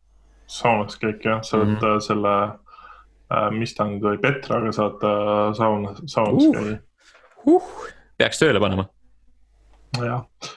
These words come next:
Speaker 1: Äh, kas see tuleb Season Passiga, tuli kaasa see?
Speaker 2: Jaa, see on Season Passi osa, jah.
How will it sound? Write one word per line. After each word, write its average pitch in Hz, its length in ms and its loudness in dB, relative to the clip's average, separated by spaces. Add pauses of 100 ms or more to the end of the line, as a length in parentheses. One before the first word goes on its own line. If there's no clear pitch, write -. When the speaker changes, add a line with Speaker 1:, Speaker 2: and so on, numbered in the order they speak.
(140)
Speaker 1:
Äh, 120 200 4
kas 143 120 0
see 165 120 4
tuleb 160 180 4
Season 147 360 2
Passiga, 107 380 2
tuli 110 200 4
kaasa 107 380 2
see? 98 180 -2
Speaker 2:
Jaa, 98 300 2
see 117 140 2
on 107 160 2
Season 104 260 0
Passi 98 340 0
osa, 95 280 2
jah. 92 180 -2